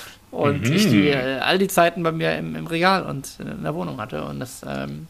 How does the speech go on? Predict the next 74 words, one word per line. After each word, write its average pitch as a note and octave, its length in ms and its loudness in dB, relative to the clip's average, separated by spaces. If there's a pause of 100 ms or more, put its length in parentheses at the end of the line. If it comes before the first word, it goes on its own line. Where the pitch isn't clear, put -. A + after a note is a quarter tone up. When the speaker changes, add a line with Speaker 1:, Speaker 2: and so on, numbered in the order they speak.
(160)
Speaker 1:
ja, - 300 4
jetzt F#3+ 200 2
entdeckt A3 360 2
habe. A#2 280 4
Gehört G#3 360 8
habe G#3 160 8
ich's E3 100 2
immer A#3 200 4
noch A3 100 4
nicht, A3 280 0
aber E3 280 6 (800)
das, D#3+ 440 6
ähm D#3 540 4 (200)
Speaker 2:
Vielleicht A#2 640 0
besser A#2 240 4
für - 120 -6
den G2+ 140 -6
Plattenspieler, G2 680 -6
oder G#2 160 -2
was A2 220 -2
war's? A#2+ 440 -2
Vinyl C3 380 2
oder A#2+ 460 0
war's A2+ 180 0
Speaker 1:
Ja, F3 120 10
ja, E3 120 8
Speaker 2:
nicht? E3+ 100 4
Speaker 1:
nee, D#3 60 0
war, F3 140 6
war F#3+ 100 4
Vinyl, F3+ 320 8
war C#3+ 160 8
Vinyl, B2 260 2
genau, A2+ 260 0
richtig, A2+ 220 2
Speaker 2:
Okay, G#2+ 140 0
Speaker 1:
richtig. F2 200 0
Speaker 2:
ja, G2+ 60 4
Speaker 1:
Deshalb, G2 240 6
Speaker 2:
ja, - 40 -12
Speaker 1:
deshalb B2+ 240 0
Speaker 2:
ja, C3 40 6
Speaker 1:
war's C3 140 2
Speaker 2:
ja. D3+ 60 0
Speaker 1:
auch C3+ 40 0
so C3+ 140 0
Speaker 2:
Besser A#2 160 4
Speaker 1:
dünn C#3+ 80 6
und C3 60 0
Speaker 2:
für A#2+ 80 0
Speaker 1:
platt, A#2+ 120 6
Speaker 2:
die F#2+ 40 -2
Speaker 1:
dass A#2+ 180 0
man's A#2+ 160 -2
Speaker 2:
Nadel B2+ 140 -2
Speaker 1:
nicht - 180 -6
Speaker 2:
dann. - 380 -20
Ja. - 60 -16
Speaker 1:
gesehen C#3+ 380 8
hat, G#2+ 220 -2
genau. D3+ 400 8
Aber D3+ 240 6
jetzt F3+ 240 6
suche G#3+ 180 6
ich F#3 120 2
erstmal E3+ 220 4
im D#3 60 2
Moment D#3 160 0
nach C#3+ 200 -2
einer, B2+ 280 0
nach C3 200 -4
einer - 120 0
Africa-Single A2 760 -2
natürlich. A2 580 -2